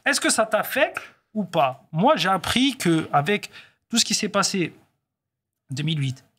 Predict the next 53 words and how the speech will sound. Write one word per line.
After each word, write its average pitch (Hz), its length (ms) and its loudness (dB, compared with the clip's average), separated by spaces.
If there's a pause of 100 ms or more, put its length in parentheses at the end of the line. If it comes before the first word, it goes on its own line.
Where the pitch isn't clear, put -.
deux 147 60 -4
mille 175 140 2
dix, 147 260 0
même 143 100 2
quand 151 120 2
j'étais 135 220 0
pas 147 140 2
Nice 151 260 -2
Na, 170 120 4
ils 147 160 -2
ont 139 160 2
dit 151 200 0
que 151 60 -2
j'étais 143 200 0
un 143 140 4
Nice 143 200 0
Na. 135 160 2
Tu 147 100 -6
vois, 147 80 0
deux 139 180 0
mille 165 240 2
douze, 147 280 0
tout - 100 -6
ça 147 140 0
et 143 40 -4
tout, 247 140 -4 (380)
ça - 160 0
m'a 156 120 4
formé, 156 540 0
ça 131 160 -2
m'a, 139 300 2
ça 139 140 -6
m'a 139 120 0
forgé. 135 320 -2
Donc, 135 180 -2
je 147 160 -2
sais 277 220 0
que 185 100 -10
maintenant, 214 460 -2 (500)
j'y 139 160 -2
peux 147 140 -4
rien. 135 240 -2 (520)
Et 220 100 2
j'ai 254 220 2
vu, « 190 280 -2 (540)
Ah, 330 80 2
mais 262 80 2
en 214 100 4
fait, - 220 -4
il 175 80 -4
est 185 40 0
sympa, 285 380 0
Nasri. - 460 0